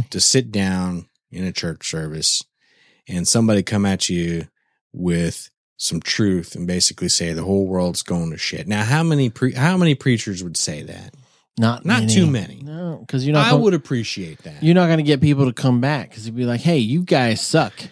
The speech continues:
Speaker 2: And they got that T V out the box,
Speaker 1: Yeah, they
Speaker 2: right
Speaker 1: do.
Speaker 2: out there on Front Street. Raffle today. Get on down here.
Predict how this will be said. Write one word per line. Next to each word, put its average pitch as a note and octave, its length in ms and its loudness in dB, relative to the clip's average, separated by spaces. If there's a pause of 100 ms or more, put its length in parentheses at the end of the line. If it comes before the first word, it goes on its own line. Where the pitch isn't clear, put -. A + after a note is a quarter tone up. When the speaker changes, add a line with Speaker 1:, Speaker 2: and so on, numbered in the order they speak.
(120)
Speaker 2:
And G2+ 100 -2
they C#3 80 2
got B2+ 240 2
that F#2 240 -4
T A2 240 -4
V G#2+ 180 -6
out F2+ 220 -6
the - 80 -18
box, G#2 540 -6
Speaker 1:
Yeah, G#2 300 -2
they G#2 100 0
Speaker 2:
right A2 140 2
Speaker 1:
do. A#2 40 2
Speaker 2:
out A2 160 2
there G#2+ 160 0
on F#2+ 220 -4
Front A#2 260 0
Street. A#2 400 0
Raffle A2 380 0
today. A2 500 0
Get B2 160 2
on A2 180 2
down G#2 300 0
here. G#2 400 -4